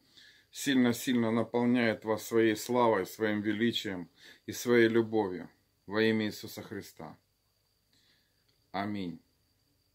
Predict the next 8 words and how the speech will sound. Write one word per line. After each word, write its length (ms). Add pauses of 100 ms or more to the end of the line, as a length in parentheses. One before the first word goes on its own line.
(1040)
Сегодня 520
во 100
время 300
молитвы 500
я 160
опять 300
получил 440
видение. 720